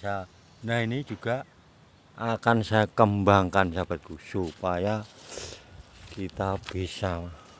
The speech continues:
banyak lengkuas. Jadi tidak beli, sudah tidak beli lagi lengkuas, serai,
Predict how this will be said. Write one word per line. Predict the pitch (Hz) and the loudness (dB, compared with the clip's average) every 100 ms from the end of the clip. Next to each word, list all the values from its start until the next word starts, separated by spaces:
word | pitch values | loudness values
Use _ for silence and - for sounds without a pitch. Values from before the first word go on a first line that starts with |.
| - - - - - - | -20 -20 -20 -20 -20 -6
banyak | 101 90 80 98 95 | -4 -2 -2 -2 -2
lengkuas. | 95 92 80 87 117 117 - - - - - - - - - - - - - | -4 -6 -4 4 4 4 -4 -20 -20 -20 -20 -20 -20 -20 -20 -20 -20 -20 -12
Jadi | 87 85 107 104 107 107 110 104 - | -10 -8 -4 -2 0 0 -2 -4 -4
tidak | 92 - 101 95 - | -4 -4 -6 -6 -8
beli, | - 80 101 92 73 - - - - - - - - - - | -12 -4 -2 -4 -6 -16 -20 -20 -20 -20 -20 -20 -20 -20 -10
sudah | 104 - 92 - | -8 -4 -4 -4
tidak | 92 104 - - | -6 -6 -8 -4
beli | 95 | -2
lagi | 90 90 82 - 117 123 131 135 - - - - - - - - | 0 0 -4 -4 0 4 4 0 -8 -20 -20 -14 -14 -14 -18 -14
lengkuas, | 90 95 92 - 104 104 104 104 104 107 | -4 -4 -4 -6 -4 -2 0 0 0 -2
serai, | - 107 95 98 104 110 110 110 | 0 0 0 -2 2 2 2 0